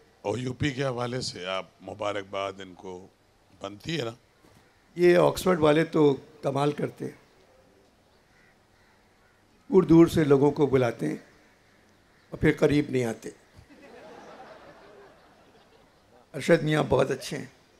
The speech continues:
Speaker 2: बहुत मेहनत करते हैं और हमेशा कामयाब रहता है। लाहौर में जो शाह साहब मेला लगा के आए हैं, ऐसा मेला पंजाब में कभी ज़िंदगी में लगा ही नहीं।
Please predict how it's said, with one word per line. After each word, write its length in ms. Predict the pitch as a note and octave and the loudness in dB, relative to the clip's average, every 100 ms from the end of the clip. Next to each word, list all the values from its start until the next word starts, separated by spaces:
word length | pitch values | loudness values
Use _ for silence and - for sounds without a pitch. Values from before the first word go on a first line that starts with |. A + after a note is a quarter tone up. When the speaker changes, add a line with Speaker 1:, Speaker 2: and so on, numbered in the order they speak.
| _ _ _ _ _ _ _ _ _ _ | _ _ _ _ _ _ _ _ _ _
Speaker 2:
बहुत 300 | C3 C#3+ D3 | -2 0 2
मेहनत 300 | C#3 C#3 D3 | 0 0 0
करते 320 | D3 B2+ C#3+ C3 | -2 -4 -6 -10
हैं 160 | - _ _ _ _ _ _ _ _ _ _ _ - | -12 _ _ _ _ _ _ _ _ _ _ _ -6
और 280 | C3+ C3+ C3 B2+ C3 A#2+ A2+ | -2 -2 -2 -2 -2 -2 -6
हमेशा 320 | C3 E3+ F3 F#3+ | -4 -4 0 0
कामयाब 420 | D3+ C#3+ D3 C#3+ | 0 0 -2 -4
रहता 260 | B2+ B2+ - | -10 -12 -16
है। 180 | - _ _ _ _ _ C#3+ | -16 _ _ _ _ _ -4
लाहौर 300 | C3+ D#3 D#3+ | 4 6 6
में 140 | E3 | 2
जो 140 | D#3 D3+ | 0 -2
शाह 200 | D3 C3+ | 0 2
साहब 360 | D#3+ C#3+ - _ - _ _ _ _ | 2 0 -4 _ -20 _ _ _ _
मेला 240 | C#3+ D3 D3+ | -4 2 2
लगा 240 | C#3 C3+ | 4 0
के 180 | C3+ C3 | 0 -2
आए 200 | A#2+ B2 | -2 -4
हैं, 280 | A2 A2+ - _ _ _ _ _ _ _ - | -8 -14 -20 _ _ _ _ _ _ _ -6
ऐसा 240 | E3 F#3 | 0 2
मेला 240 | D3 D3 D3+ | 4 4 4
पंजाब 540 | D3+ B2+ B2 C#3 C#3 | 2 0 2 2 2
में 280 | C3 C#3 C3+ | 0 -2 -2
कभी 240 | C#3 D3 | -6 -4
ज़िंदगी 460 | C3 C#3+ C3+ C3 C#3 | -4 -4 -4 -4 -2
में 100 | C3+ | 0
लगा 200 | B2+ B2+ | 0 2
ही 100 | A#2 | 0
नहीं। 140 | - | -6